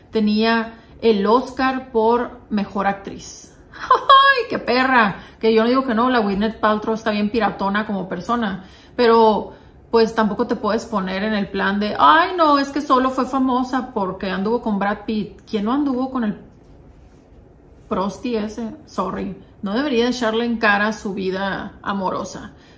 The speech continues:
pero es que lo traigo atravesado desde que se supo que en realidad es un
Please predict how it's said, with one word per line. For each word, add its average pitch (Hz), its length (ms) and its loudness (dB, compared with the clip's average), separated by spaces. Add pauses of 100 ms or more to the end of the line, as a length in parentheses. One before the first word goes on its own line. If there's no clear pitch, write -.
pero 214 140 0
es 208 100 -2
que 240 400 -2 (140)
lo 202 180 -4
traigo 202 340 2
atravesado 226 800 0
desde 185 300 -2
que 190 100 -8
se 180 160 -6
supo 113 800 -2 (460)
que 226 80 0
en 214 120 0
realidad 196 580 0
es 214 200 -4
un 220 400 0